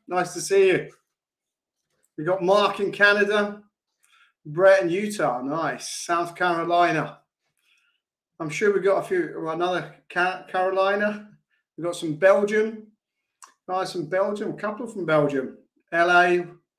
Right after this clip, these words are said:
Wow, really <laughs> is a global session today, guys. We had somebody on from Rwanda earlier. Hey, Dan,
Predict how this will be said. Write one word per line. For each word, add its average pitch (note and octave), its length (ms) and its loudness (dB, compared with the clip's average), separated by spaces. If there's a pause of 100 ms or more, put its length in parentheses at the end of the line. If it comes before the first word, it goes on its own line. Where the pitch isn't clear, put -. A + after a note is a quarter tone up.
(560)
Wow, F3 580 0
really F3 360 0
<laughs> - 100 -4
is D#4+ 240 8
a E3+ 60 0
global G3 460 4
session D#3+ 460 -4
today, D3 400 -4
guys. D3+ 460 -4 (520)
We E3+ 80 -2
had F3 160 4
somebody F#3+ 300 2
on F#3+ 140 2
from F#3+ 120 -6
Rwanda F#3+ 440 0
earlier. D3+ 560 4 (1500)
Hey, F3 140 0
Dan, F#3+ 580 2